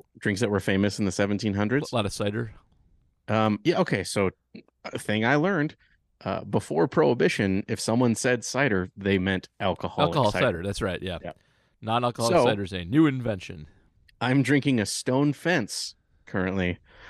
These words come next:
Speaker 1: which it turns out is just bourbon and hard cider.
Speaker 2: Yeah.
Speaker 1: So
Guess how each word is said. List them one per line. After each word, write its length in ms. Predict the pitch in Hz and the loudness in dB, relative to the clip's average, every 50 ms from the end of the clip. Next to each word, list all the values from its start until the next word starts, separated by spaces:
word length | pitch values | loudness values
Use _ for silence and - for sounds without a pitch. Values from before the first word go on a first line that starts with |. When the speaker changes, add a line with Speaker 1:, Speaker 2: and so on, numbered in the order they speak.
| - | -4
Speaker 1:
which 180 | _ 123 123 - | _ 0 0 0
it 80 | - 113 | 2 2
turns 220 | 147 147 139 135 | 2 2 4 4
out 100 | 151 143 | 4 4
is 80 | 135 127 | 4 4
just 220 | 131 135 123 113 107 98 | 2 2 0 0 -2 0
bourbon 400 | 117 117 135 139 127 131 123 117 | 2 4 4 4 4 4 2 2
and 280 | 113 110 110 107 - - | 2 2 0 0 -2 -4
hard 280 | 113 117 110 104 92 | -2 -2 0 0 -2
cider. 320 | - 98 92 90 - 85 - _ | -4 -4 -4 -4 -8 -12 -12 _
Speaker 2:
Yeah. 100 | 101 101 | -6 0
Speaker 1:
So 140 | - - | 0 0